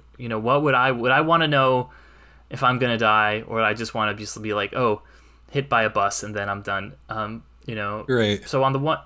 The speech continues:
Speaker 1: on the one hand, it's like, okay, if you, you know, I don't wanna be like, "Okay, well, I've only got this much time left, I've only got this much time left," but then the other hand, you know, if I don't know when it's coming, I might not,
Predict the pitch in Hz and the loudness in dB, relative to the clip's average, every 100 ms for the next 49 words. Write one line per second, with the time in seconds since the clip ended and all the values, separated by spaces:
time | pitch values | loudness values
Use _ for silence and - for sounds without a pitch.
0 | 139 139 139 160 151 139 135 123 - 139 | -2 0 2 2 2 -2 0 -2 -2 -2
1 | 127 117 113 - - - - - - - | 0 0 -2 -10 -20 -20 -20 -20 -20 -20
2 | - - 139 143 139 139 139 120 127 143 | -20 -6 -4 0 -2 0 0 2 2 4
3 | 147 143 135 127 135 147 147 131 139 139 | 2 4 2 2 2 0 2 4 4 4
4 | 160 156 151 147 147 139 127 110 110 123 | 2 2 2 0 0 0 0 0 0 0
5 | 143 151 147 143 135 117 - 113 107 107 | 0 0 2 0 -2 -6 -4 -4 -2 -6
6 | - - - - - - 123 127 127 127 | -8 -20 -20 -20 -20 -8 -4 -2 0 2
7 | 123 127 120 117 113 - - - - 110 | 2 0 -2 -2 -8 -16 -20 -20 -10 -4
8 | 110 117 113 127 120 113 107 - 113 110 | -2 -2 2 0 2 0 0 -2 -2 0
9 | 110 110 120 - - 113 113 - 107 107 | -2 -4 -10 -8 -4 0 0 0 -2 -2